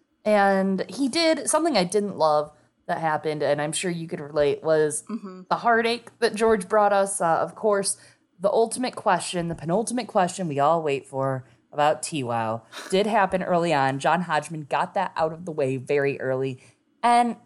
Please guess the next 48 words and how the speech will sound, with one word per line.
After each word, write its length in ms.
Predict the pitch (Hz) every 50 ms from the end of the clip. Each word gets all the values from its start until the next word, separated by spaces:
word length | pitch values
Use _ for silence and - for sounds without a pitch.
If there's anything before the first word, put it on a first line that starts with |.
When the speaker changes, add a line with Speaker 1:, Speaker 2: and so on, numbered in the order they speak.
| - - -
Speaker 1:
<sighs> 240 | - - - -
man, 280 | 240 302 330 339 330 330 -
it, 180 | 302 320 - -
it 140 | - - -
was 160 | 339 349 349
a 60 | 370
bummer 320 | 285 - 349 359 330 269 226
because, 380 | 196 208 196 214 202 196 185 208
not 420 | 226 269 302 339 381 403 415 -
because 240 | 233 254 254 233 220
of 200 | 240 226 214 196
what 160 | 208 208 - 180
George 300 | 190 190 185 180 185 -
said 220 | - 196 175 170
as 120 | 165 165
far 180 | - - 160 147
as 100 | 147 147
progress. 500 | _ - 151 139 131 - - 139 - - -
I 80 | - 320
don't 160 | 254 190 180
care 120 | 170 147
about 180 | 135 123 98 -
that. 220 | 139 135 131 135 -
George, 260 | 170 180 175 165 -
baby, 260 | - 170 165 156 156
take 220 | 147 - 151 143 -
your 100 | 143 135
time. 280 | 143 127 120 156 143 _ _ _ _ _ _ _ -
But 340 | 269 247 - - - - _ _ _ _ _ _ _ _ _ _ _ _ _ _ _ _ -
it 140 | 247 220 202
hurt 280 | 185 262 269 247 - -
to 80 | 262
hear 480 | 226 - - 214 220 214 208 208 202 208 - _ _ _ _ _ _ -
him 180 | 196 185 185
say, 500 | 180 - - 185 160 156 151 151 147 147 139
and 180 | 131 143 147
he 100 | 151 160 147
did 240 | - 185 185 180 180
say 220 | - 165 143 135
this, 200 | 131 143 147 147 -
that 100 | - 156
he 140 | 156 170
feels 360 | 175 - - 240 254 254 226 220
as 140 | 208 180 196
if 180 | 190 175 185
he 160 | - - 185 165
had 120 | 143 -
failed 480 | - - - 143 143 139 151 185 -